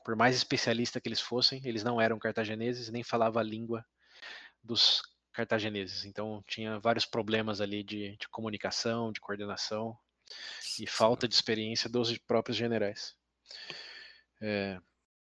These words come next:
Speaker 1: então, Cartago aí não,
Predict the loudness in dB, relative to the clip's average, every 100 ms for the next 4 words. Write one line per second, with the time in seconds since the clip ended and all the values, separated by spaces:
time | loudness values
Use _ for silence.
0 | _ _ _ _ _ _ _ _ 0 2
1 | 4 2 -4 -14 -18 -20 _ _ -14 8
2 | 10 10 6 6 6 6 4 -4 -18 _
3 | _ _ _ _ _ _ -4 0 2 2
4 | 0 -4